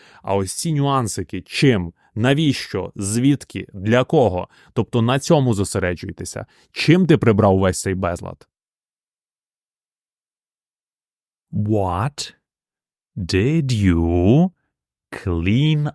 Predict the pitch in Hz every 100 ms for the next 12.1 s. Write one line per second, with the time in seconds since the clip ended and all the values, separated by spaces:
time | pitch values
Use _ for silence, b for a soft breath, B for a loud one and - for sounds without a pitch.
0 | - 95 87 82 101 160 196 - - _
1 | _ _ _ _ _ _ - 82 90 135
2 | 143 113 104 135 - - 92 90 85 101
3 | 139 165 - 110 127 151 147 - - _
4 | 127 135 220 220 98 - - _ _ _
5 | _ _ _ _ _ _ _ _ _ _
6 | _ _ _ _ _ _ _ _ _ _
7 | 104 95 170 226 262 220 208 196 - 170
8 | 156 131 117 98 110 104 104 92 - 104
9 | 95 92 165 - - - _ _ _ -
10 | - 90 120 139 98 101 98 82 87 85
11 | 98 - 92 87 92 85 87 85 - -
12 | -